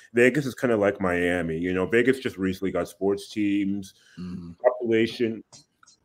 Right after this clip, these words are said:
Speaker 1: of residents
Speaker 2: Oh,
Speaker 1: in
Speaker 2: they're
Speaker 1: Vegas.
Speaker 2: celebrating right now. Their hockey team won the Stanley Cup, so there you go.
Speaker 1: Oh, yeah, yeah, yeah.
Speaker 2: You know,
Speaker 1: Congrats to the Golden
Speaker 2: congratulations,
Speaker 1: Knights.
Speaker 2: you know, to the Golden Knights. So
Speaker 1: Mad respect. Mad respect. So quickly in the league, just six years. But yeah, um,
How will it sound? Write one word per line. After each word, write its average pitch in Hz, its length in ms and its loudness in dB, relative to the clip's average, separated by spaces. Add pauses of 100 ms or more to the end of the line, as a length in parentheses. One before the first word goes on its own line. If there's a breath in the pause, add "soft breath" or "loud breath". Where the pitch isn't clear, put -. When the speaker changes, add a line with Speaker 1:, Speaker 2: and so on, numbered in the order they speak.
(260)
Speaker 1:
of 95 160 2 (100)
residents 120 440 6
Speaker 2:
Oh, - 20 -6
Speaker 1:
in - 60 0
Speaker 2:
they're 160 60 2
Speaker 1:
Vegas. 101 100 4
Speaker 2:
celebrating 120 420 4
right 120 180 -4
now. 135 180 2
Their 139 180 2
hockey 131 280 2
team 110 200 -6
won 110 80 -6
the 101 60 -8
Stanley 107 300 -6
Cup, 95 280 -4
so - 100 -14
there 135 120 0
you 110 120 0
go. 127 80 6
Speaker 1:
Oh, 143 240 12
yeah, 110 400 6
yeah, 85 400 0 (140)
yeah. 95 180 0
Speaker 2:
You 107 100 -4
know, 92 120 -10
Speaker 1:
Congrats 131 400 6
to 107 40 -12
the 110 80 0
Golden 117 120 -2
Speaker 2:
congratulations, 135 720 4
Speaker 1:
Knights. - 100 -14
Speaker 2:
you 120 80 -2
know, 117 120 -2
to 107 100 -6
the 107 40 -4
Golden 107 320 0
Knights. 117 380 -4 (100)
So 113 200 -2
Speaker 1:
Mad 98 180 2
respect. 90 460 -6 (540)
Mad 104 140 -2
respect. - 260 -4
So 156 120 6
quickly 156 360 2
in 113 60 0
the 107 80 0
league, 107 220 -2
just 101 220 -6
six - 240 -10
years. 104 280 0
But 110 180 -2
yeah, 117 240 6
um, 117 280 -2